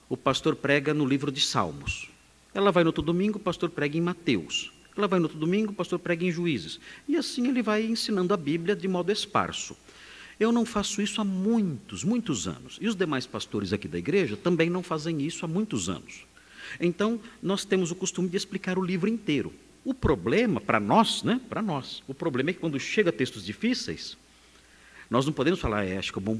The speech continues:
vou pregar em outro texto. Esse aqui tá um pouco complicado, eu vou, vou, vou,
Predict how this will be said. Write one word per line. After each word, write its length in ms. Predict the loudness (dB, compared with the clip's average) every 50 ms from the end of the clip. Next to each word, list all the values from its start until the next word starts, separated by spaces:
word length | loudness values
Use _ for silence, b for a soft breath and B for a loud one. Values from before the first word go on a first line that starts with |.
| -4 -10 -10
vou 100 | -10 -6
pregar 320 | -2 -2 -2 0 0 0
em 60 | 0
outro 240 | 0 -2 -2 -4 -6
texto. 540 | -6 -8 -6 -6 -6 -6 -8 -12 -12 -12 -12
Esse 180 | -12 -10 -12
aqui 380 | -12 -12 -10 -8 -6 -6 -6 -6 B B B B B B B B B
tá 80 | -6
um 60 | -4 -4
pouco 200 | -4 -4 -6 -4
complicado, 580 | -6 -6 -4 -4 -6 -4 -4 -4 -2 0 0
eu 40 | 0
vou, 240 | 2 4 2 2 2
vou, 200 | 0 -4 -8 -8 -8 -12
vou, 180 | -10 -10 -10